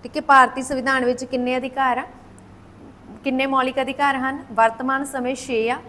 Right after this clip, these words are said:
ਤੇ ਪਹਿਲਾਂ ਸੱਤ ਸੀ। ਪਹਿਲਾਂ ਅਸੀਂ ਛੇ ਦੇ ਬਾਰੇ ਜਾਣ ਲੈਂਦੇ ਹਾਂ ਕਿ ਕਿਹੜੇ-ਕਿਹੜੇ ਛੇ ਅਧਿਕਾਰ ਆ।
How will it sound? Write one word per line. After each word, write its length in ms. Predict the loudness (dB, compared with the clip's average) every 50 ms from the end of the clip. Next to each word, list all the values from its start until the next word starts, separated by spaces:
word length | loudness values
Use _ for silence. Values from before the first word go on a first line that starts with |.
| -20 -20 -20 -20 -18 -8 -6
ਤੇ 80 | -2
ਪਹਿਲਾਂ 300 | 0 2 2 2 2 0
ਸੱਤ 280 | 2 2 0 0 0 -4
ਸੀ। 200 | -8 -8 -8 -4
ਪਹਿਲਾਂ 300 | -2 0 0 0 0 -2
ਅਸੀਂ 140 | -2 -6 -6
ਛੇ 280 | -4 -2 0 0 0
ਦੇ 260 | -2 -4 -4 -4 0
ਬਾਰੇ 220 | 2 2 2 2 0
ਜਾਣ 280 | 0 0 0 0 -2
ਲੈਂਦੇ 220 | -4 -6 -6 -6 -6
ਹਾਂ 80 | -8
ਕਿ 80 | -8 -10
ਕਿਹੜੇ-ਕਿਹੜੇ 520 | -6 -4 -2 -2 -2 -4 -6 -6 -6 -6
ਛੇ 260 | -8 -6 -4 -2 -2 -2
ਅਧਿਕਾਰ 440 | -4 -6 -4 0 2 2 2 2
ਆ। 100 | 0 -4